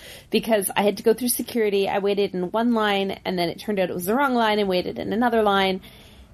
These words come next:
And I wasn't the only one from my flight waiting in the incorrect line. So it certainly wasn't just me. They, I think actually they just changed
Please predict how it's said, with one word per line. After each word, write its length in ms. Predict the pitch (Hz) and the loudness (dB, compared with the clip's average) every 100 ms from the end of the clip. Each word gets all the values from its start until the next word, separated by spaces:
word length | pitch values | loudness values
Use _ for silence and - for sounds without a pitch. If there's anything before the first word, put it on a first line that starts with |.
| - - | -20 -2
And 480 | 202 196 202 202 - | 2 4 2 0 -2
I 120 | 208 | 0
wasn't 280 | 220 330 339 | 2 2 2
the 120 | 285 | 2
only 200 | 254 247 | 2 2
one 280 | 247 214 185 | 2 2 0
from 260 | 202 220 208 | 0 0 2
my 180 | 190 202 | 2 2
flight 400 | 156 165 - - | 0 -2 -2 -2
waiting 380 | 208 185 175 | 0 2 0
in 140 | 139 180 | 0 -2
the 160 | 170 | -2
incorrect 440 | 160 175 180 - - | -4 -4 -4 -4 -4
line. 300 | 110 101 110 | -2 -2 -4
So 200 | - 180 | -4 -2
it 280 | 131 170 - | 0 0 0
certainly 320 | 226 233 208 | 0 4 4
wasn't 300 | 190 196 190 | 4 0 -4
just 180 | 180 196 | -6 -2
me. 240 | 196 180 | 0 2
They, 220 | 175 202 | 2 0
I 160 | 220 240 | 0 -2
think 240 | 370 440 - | -2 -2 -2
actually 380 | 220 226 254 | -2 0 0
they 140 | 226 208 | 2 0
just 240 | 180 220 | 0 -4
changed 600 | - 214 202 196 175 - | -4 -2 0 0 -6 -10